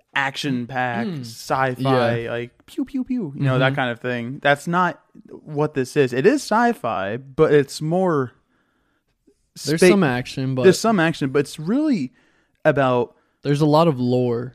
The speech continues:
Speaker 1: there's a lot of lore. This movie is very he-, heavy with the lore, and it does pay tribute to the book. Um, in my opinion, from what I've read, there's a lot of information to take in.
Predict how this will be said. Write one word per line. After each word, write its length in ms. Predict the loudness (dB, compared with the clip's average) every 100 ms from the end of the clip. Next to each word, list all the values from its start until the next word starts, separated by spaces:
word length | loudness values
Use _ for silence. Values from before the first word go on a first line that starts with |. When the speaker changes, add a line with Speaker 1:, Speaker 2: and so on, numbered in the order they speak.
| -8
Speaker 1:
there's 140 | -4
a 40 | -4
lot 280 | 2 4 6
of 80 |
lore. 340 | 4 2 0 0
This 200 | -4 -6
movie 460 | -6 -4 -2 -4
is 180 | -4 -6 -8 -18 _ _ -20
very 840 | -18 -10 2 4 4 -2 -4 -8 -12 -20 _ -4
he-, 60 | 0 0 -2
heavy 320 | -4 -2 -2
with 100 | -6
the 60 | -6
lore, 480 | -6 -2 -2 -2 -6 _ _ -4
and 100 | -2
it 120 | 0
does 380 | 2 0 0 -4
pay 320 | -14 -4 -2
tribute 600 | -2 -4 -6 -4 -8 -8 -12
to 100 | -10
the 80 | -6
book. 420 | -4 -4 -6 _ _ _ _ _ _ -4
Um, 200 | -2 0
in 80 | -2
my 120 | -2
opinion, 280 | -4 -2 -2
from 240 | -2 -6 -4
what 160 | -2
I've 180 | -2 -4
read, 340 | -4 -4 -4 -8 _ _
there's 160 | -10
a 40 | -10
lot 380 | -4 -2 -2 -4
of 120 | -4
information 480 | -6 -4 -6 -6 -8
to 60 |
take 240 | -8 -8 -8
in. 300 | -8 -10